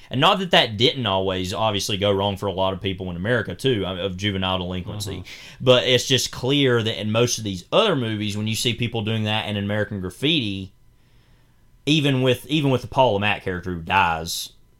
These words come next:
Speaker 1: after that movie, is a very heroic figure,
Speaker 2: Yeah.
Speaker 1: uh, and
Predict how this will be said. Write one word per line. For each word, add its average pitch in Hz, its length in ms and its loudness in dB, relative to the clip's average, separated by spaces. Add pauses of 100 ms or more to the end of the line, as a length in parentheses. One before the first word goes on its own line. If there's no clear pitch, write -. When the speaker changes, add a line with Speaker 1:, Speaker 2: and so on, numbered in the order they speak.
Speaker 1:
after 95 380 -4
that 78 220 -12
movie, - 300 -18 (720)
is 147 180 4
a 131 80 4
very 131 400 4
heroic 113 840 2
figure, 107 720 -4 (140)
Speaker 2:
Yeah. 95 160 -8
Speaker 1:
uh, 101 280 2
and 101 480 -4